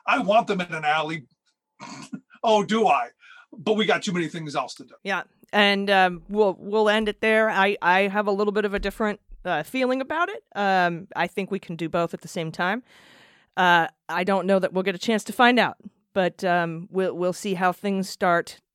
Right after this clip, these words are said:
Speaker 2: uh, on January twentieth. And, uh, happy Electors' Day to you. The electors are voting, meeting and voting today, so we can win again another time. This is nine hundred and eighty-six, <laughs> so <laughs> we can just keep,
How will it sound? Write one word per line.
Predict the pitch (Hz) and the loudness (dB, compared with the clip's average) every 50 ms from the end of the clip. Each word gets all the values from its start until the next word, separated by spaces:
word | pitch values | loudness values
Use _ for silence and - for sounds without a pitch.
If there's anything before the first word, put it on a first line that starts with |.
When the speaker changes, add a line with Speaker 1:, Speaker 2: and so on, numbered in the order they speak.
| _ _ - | _ _ -10
Speaker 2:
uh, | 165 160 156 156 156 - | -8 -8 -6 -8 -8 -8
on | - 156 156 156 156 | -10 -10 -10 -10 -10
January | - 151 143 147 151 156 165 170 180 | -10 -10 -10 -8 -8 -6 -6 -8 -8
twentieth. | - - 196 220 240 185 151 156 - - - | -8 -10 -10 -8 -8 -8 -10 -10 -14 -18 -14
And, | 170 165 170 170 175 170 165 - - | -10 -6 -6 -6 -6 -6 -8 -10 -8
uh, | - 165 170 160 | -6 -4 -4 -2
happy | 185 202 226 240 - 247 247 | 0 0 0 0 0 -2 0
Electors' | 202 208 208 202 202 240 - - 294 247 208 190 185 | 2 2 4 2 0 0 -2 -2 0 0 0 0 0
Day | 185 196 180 175 180 202 226 | 0 2 2 4 2 0 -2
to | - - 220 | -4 -4 -2
you. | 208 196 185 185 196 233 269 254 | 0 2 2 2 2 2 0 -2
The | 208 180 | -2 -2
electors | 185 185 180 185 - 196 190 170 | 0 -2 -2 -2 -4 -6 -6 -4
are | 185 165 | -6 -4
voting, | 160 165 170 170 175 196 202 160 | -2 -2 -2 -2 -2 -4 -4 -4
meeting | 160 170 170 170 | -4 -4 -4 -4
and | 170 170 | -4 -4
voting | 175 165 160 160 170 170 | -4 -4 -2 -4 -4 -6
today, | - 190 175 165 175 208 226 | -6 -4 -2 -2 -2 -4 -4
so | - - 185 175 165 - - - - - - - _ | -4 -4 -4 -4 -4 -6 -14 -20 -20 -20 -20 -20 _
we | - 180 180 | -4 -4 -4
can | - 202 185 180 175 | -2 -4 -2 -2 0
win | 180 175 180 190 196 202 | 0 0 0 0 -2 -2
again | 208 208 196 175 143 143 175 185 190 _ | -4 -4 -4 -4 -4 -4 -6 -8 -10 _
another | 185 185 180 160 156 170 | -10 -6 -6 -4 -4 -4
time. | 165 - 170 143 143 147 170 165 | -6 -6 -8 -8 -8 -8 -10 -10
This | 160 156 - | -12 -10 -10
is | 170 160 - - - - - - - 196 _ - | -10 -10 -10 -14 -18 -18 -20 -20 -20 -20 _ -10
nine | 170 165 151 165 165 | -6 -6 -4 -4 -6
hundred | 165 165 165 170 160 | -6 -6 -8 -8 -8
and | 175 170 165 | -8 -10 -10
eighty-six, | 143 160 160 170 196 - - 156 156 - - - | -8 -8 -8 -8 -10 -10 -10 -12 -12 -12 -14 -14
<laughs> | - 254 | -12 -6
so | 240 214 190 190 - - - _ - - - - | -2 0 0 0 -2 -10 -20 _ -20 -6 -2 0
<laughs> | - - - - 320 302 - - | 0 0 2 0 0 0 0 -2
we | 285 294 | -4 -4
can | - - 240 - - 190 | -4 -4 -12 -16 -12 -8
just | - 262 - - | -8 -8 -8 -8
keep, | - 254 226 - _ | -8 -8 -8 -8 _